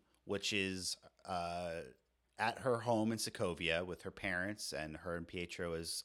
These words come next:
as children, which we've heard about. We heard about, we talked about in, uh, our Age of Ultron episode, uh, but we've never seen. Um,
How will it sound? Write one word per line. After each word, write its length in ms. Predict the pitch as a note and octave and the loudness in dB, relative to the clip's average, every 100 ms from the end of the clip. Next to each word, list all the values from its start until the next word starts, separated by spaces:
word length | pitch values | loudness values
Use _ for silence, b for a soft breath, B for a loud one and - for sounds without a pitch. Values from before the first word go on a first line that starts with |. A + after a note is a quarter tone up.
| - | -4
as 300 | E2 D#2 - | -2 -2 -6
children, 600 | - G2 E2+ E2+ F2 A2+ - _ _ _ _ _ _ - B B - | -2 -2 0 -2 -2 -4 -12 _ _ _ _ _ _ -10 B B -4
which 180 | A#2 | 0
we've 140 | D3 C3 | 2 4
heard 260 | - G3 | 8 10
about. 380 | E3 E2+ F#2+ G2+ - - _ - | 10 6 4 0 -8 -20 _ -12
We 60 | F#2+ | -2
heard 200 | A#2+ C3 | 0 8
about, 260 | B2+ C#3+ | 10 10
we 80 | A2 | 6
talked 300 | F2 B2 - | 2 2 2
about 320 | F2 G2 A#2 - | 4 6 6 2
in, 460 | F#2+ F#2+ F#2 F#2 F#2+ | -4 -2 -2 -4 -4
uh, 300 | D#2 F2+ F2 | -4 -4 -2
our 200 | E2 E2+ | 0 0
Age 160 | F2+ F2+ | -2 -2
of 80 | G2 | 0
Ultron 360 | C3 B2 F2 | 2 4 2
episode, 580 | E2+ D#2 - D#2 E2 F#2 B B B B B B - | 2 -2 -2 0 0 -4 B B B B B B -2
uh, 460 | G2 G2+ G2 F#2 F2+ - - | 4 4 4 2 -2 -8 -2
but 220 | G#2 F#2 | -2 0
we've 140 | G2 | -6
never 280 | G2 G#2 D3+ | -2 2 2
seen. 420 | D3+ - C#3+ F#2+ - _ _ _ b b b b b b b b b _ - | 2 0 0 -4 -8 _ _ _ b b b b b b b b b _ 4
Um, 600 | F#2+ F2+ F2 F2+ F2+ | 6 6 4 2 -4